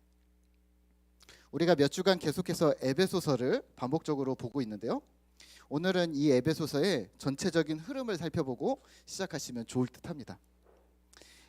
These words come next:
에베소의 주제를, 에베소서의 주제를 한 단어로 말한다면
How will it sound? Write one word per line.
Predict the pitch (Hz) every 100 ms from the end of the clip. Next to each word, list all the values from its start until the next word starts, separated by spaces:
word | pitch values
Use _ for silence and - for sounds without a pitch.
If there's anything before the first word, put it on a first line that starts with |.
| -
에베소의 | 151 196 208 190
주제를, | - 131 139 185 143 92 -
에베소서의 | 127 160 190 180 165 151
주제를 | 127 135 156 156 90 _ _
한 | - 240 226
단어로 | 151 139 143 147
말한다면 | 113 107 110 120 175 170